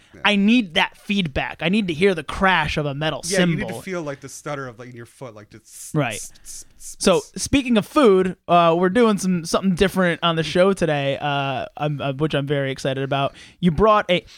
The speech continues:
Speaker 2: it smells incredible in here right now 'cause there's currently
Speaker 1: <laughs> There's
Speaker 2: a
Speaker 1: a hot waffle maker going.
Speaker 2: steaming hot waffle maker to my right and a couple of concoctions to my left. So tell me a little bit about what you <laughs> brought into the studio
Speaker 1: All
Speaker 2: today.
Speaker 1: right, I'll give you a little bit of background. So,
Speaker 2: Cool.
Speaker 1: um, as we know, because of the pandemic,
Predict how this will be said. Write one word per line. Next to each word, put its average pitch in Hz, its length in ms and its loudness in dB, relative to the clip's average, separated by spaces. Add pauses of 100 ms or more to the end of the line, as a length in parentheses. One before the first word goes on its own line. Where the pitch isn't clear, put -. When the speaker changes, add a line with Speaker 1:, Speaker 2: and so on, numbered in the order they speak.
(120)
Speaker 2:
it 180 60 -4
smells 226 240 4
incredible 170 400 2
in 139 80 -4
here 139 140 -4
right 135 140 -4
now 131 120 -4
'cause 151 160 -4
there's 160 300 2
currently 175 600 0
Speaker 1:
<laughs> - 20 -4
There's 160 160 2
Speaker 2:
a 147 40 0
Speaker 1:
a 143 40 -6
hot 135 280 -8
waffle 131 280 -8
maker 127 360 -4
going. 113 160 -12
Speaker 2:
steaming 294 680 2
hot 233 500 2
waffle 190 420 2
maker 165 380 -2
to 175 180 -6
my 156 220 -4
right 175 480 0
and 165 320 -2
a 156 80 -6
couple 196 260 -2
of 175 80 -4
concoctions 160 680 -4
to - 120 -6
my 151 140 -2
left. 147 320 0
So 156 100 -8
tell 233 160 0
me 240 80 2
a 220 40 0
little 220 180 2
bit 196 100 0
about 175 220 2
what 175 100 0
you 196 80 2
<laughs> - 80 0
brought 180 200 2
into 202 120 -4
the 175 140 -4
studio 165 400 2
Speaker 1:
All 143 80 -8
Speaker 2:
today. 135 280 -4
Speaker 1:
right, 135 120 -10
I'll 165 80 -10
give 185 120 -10
you 202 60 -10
a 175 40 -10
little 165 120 -8
bit 143 60 -10
of 113 80 -14
background. 117 400 -16
So, - 240 -8
Speaker 2:
Cool. 180 180 4
Speaker 1:
um, 151 260 -8
as 165 200 -8
we 185 60 -8
know, 151 220 -4
because 135 200 -14
of 123 80 -14
the 123 40 -14
pandemic, 113 560 -12